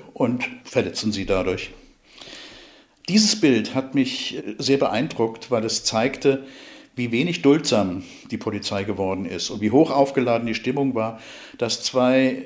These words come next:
sagen wir mal, sehr martialisch aussehende Männer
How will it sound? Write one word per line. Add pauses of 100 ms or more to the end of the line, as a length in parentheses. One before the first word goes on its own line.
sagen
wir
mal,
sehr (680)
martialisch
aussehende
Männer